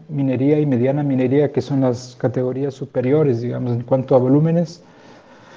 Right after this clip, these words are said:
Y tenemos cerca de ochocientas concesiones, eh, para pequeña minería que están vigentes y que ese es el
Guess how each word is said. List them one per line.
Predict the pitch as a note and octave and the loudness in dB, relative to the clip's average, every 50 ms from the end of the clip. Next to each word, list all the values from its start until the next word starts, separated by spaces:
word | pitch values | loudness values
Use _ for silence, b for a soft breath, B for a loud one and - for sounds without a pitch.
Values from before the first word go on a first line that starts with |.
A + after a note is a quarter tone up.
| B B B B B B B B B | B B B B B B B B B
Y | F#3+ F#3 | 2 6
tenemos | F#3+ G3 F3+ F#3+ G3+ G3+ G#3 G#3 F#3 - G3 F#3+ - D#3 | 8 8 8 8 8 6 6 4 2 0 -4 -8 -8 -8
cerca | - - F3+ F3 F#3 F3+ - F#3+ F3+ | -4 0 0 2 2 2 2 4 4
de | F3 F3 E3 D#3 | 6 6 4 4
ochocientas | D3 - - D#3 C3 - - E3+ F3 F3+ F3+ - F#3+ E3+ - | 2 0 -2 -6 -8 -6 -4 -2 -2 -2 -2 -2 -4 -4 -6
concesiones, | - D#3+ C3 A#2 C3+ B2+ A#2 - D#3+ D#3+ D#3+ D#3 D#3+ D#3 C#3+ D3+ - - - - - | -6 -10 -10 -8 -10 -12 -10 -8 -6 -6 -4 -4 -4 -6 -6 -8 -10 -20 -18 -12 -8
eh, | C3+ C3+ B2+ B2 A#2+ A2+ A#2 - | -6 -4 -2 -2 -4 -4 -6 -6
para | - C3 C3 A#2+ B2 | -6 -4 -4 -4 -4
pequeña | C#3+ A2 - D3+ D3 D#3 D3+ | -4 -4 -2 -2 -2 -2 -2
minería | D3 C#3 C3 C3 B2 C3+ D3 D3 C#3 A#2 | -2 -2 -2 -2 0 0 0 0 -2 -2
que | - B2 | -4 -6
están | - - - C#3+ C#3 C#3+ C3+ | -6 -6 -6 -4 -2 -2 0
vigentes | B2 G#2+ - C#3+ C#3+ D#3 D#3+ D#3 - G3+ F#3 F#3 - - - - | 0 -2 0 0 0 2 0 0 0 0 -2 -2 -2 -8 -14 -10
y | - B2+ A#2+ | -10 -10 -6
que | - C#3 C3+ C3+ C#3 | -2 0 2 2 2
ese | C3+ - D#3 C#3+ | 2 2 2 0
es | C3+ - - - - | 0 0 -6 -14 -10
el | - C3 B2+ B2+ - | -6 -6 -6 -6 -8